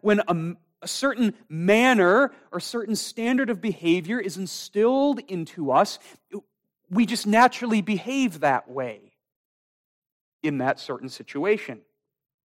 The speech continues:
Love has manners, good manners. This stresses the truth, once again, that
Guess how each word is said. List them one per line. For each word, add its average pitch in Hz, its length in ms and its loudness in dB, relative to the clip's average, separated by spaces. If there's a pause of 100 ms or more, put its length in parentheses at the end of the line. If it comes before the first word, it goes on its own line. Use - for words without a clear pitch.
(1400)
Love 202 260 2
has 190 200 -2
manners, 208 680 -8 (160)
good 214 220 -6
manners. - 680 -8 (880)
This 233 120 -4
stresses 208 560 0
the 196 80 -6
truth, 247 540 -4
once 160 180 -2
again, 190 440 0
that 165 120 4